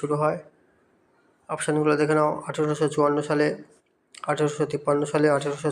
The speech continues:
ছাপ্পান্ন সালে না আঠেরোশো আটান্ন সালে? সঠিক উত্তরটি কমেন্ট করো। বন্ধুরা, এই প্রশ্নের সঠিক উত্তর হয়ে যাবে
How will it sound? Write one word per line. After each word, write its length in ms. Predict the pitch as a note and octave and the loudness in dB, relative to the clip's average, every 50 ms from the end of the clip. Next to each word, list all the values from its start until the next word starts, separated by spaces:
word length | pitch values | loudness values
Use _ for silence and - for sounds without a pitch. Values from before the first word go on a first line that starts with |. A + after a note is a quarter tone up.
| D3 | -4
ছাপ্পান্ন 320 | - C#3 - - C#3+ C#3+ C#3+ C#3+ - | -4 -6 -2 0 0 0 0 0 0
সালে 140 | D3+ D3 D3 | 0 2 2
না 80 | C#3+ C#3+ C#3 | 2 2 0
আঠেরোশো 300 | C#3 C#3+ D3 D3 C#3+ - C#3+ | 0 -2 -6 -8 -4 -2 0
আটান্ন 260 | C#3 C#3 C#3+ C#3 C#3+ C#3 C#3 | 0 2 2 0 0 0 0
সালে? 180 | - C#3+ C3+ C3 C3+ - - - - _ _ _ _ _ _ _ - - - - _ _ _ _ _ _ _ _ _ _ _ _ _ _ _ _ _ _ _ _ _ _ _ _ _ _ | 0 -2 -2 -2 -4 -6 -14 -20 -20 _ _ _ _ _ _ _ -20 -20 -20 -20 _ _ _ _ _ _ _ _ _ _ _ _ _ _ _ _ _ _ _ _ _ _ _ _ _ _
সঠিক 280 | - - D#3 D3+ D3+ D3+ D3+ | -6 -2 0 2 2 2 2
উত্তরটি 280 | D3 D3+ D#3 D3+ D3+ D3+ D3 | 2 2 0 0 0 0 0
কমেন্ট 220 | D#3 D3 D3 D3+ D3 D3 | 2 2 2 2 2 2
করো। 160 | D3+ D3+ D3+ E3 D#3 D3+ - - _ _ _ _ _ _ _ _ _ _ _ _ _ _ _ _ _ _ - - - - - _ _ _ _ _ _ _ - | 2 2 2 0 -2 -8 -14 -20 _ _ _ _ _ _ _ _ _ _ _ _ _ _ _ _ _ _ -20 -20 -20 -20 -20 _ _ _ _ _ _ _ -8
বন্ধুরা, 260 | D#3 D3 D3 D3 D3+ D3+ | -4 -4 -2 0 0 0
এই 40 | D3+ | 2
প্রশ্নের 240 | D#3 D3+ D3+ D3+ D3+ | 2 2 0 0 0
সঠিক 200 | D3+ D#3 C#3+ C#3+ D3 | -2 -2 -2 -2 -2
উত্তর 160 | D3 D3 - D3 | -4 -2 -2 -2
হয়ে 140 | C#3+ D3 D3 D3+ | 0 2 2 4
যাবে 180 | D3 D3+ D#3 | 4 4 2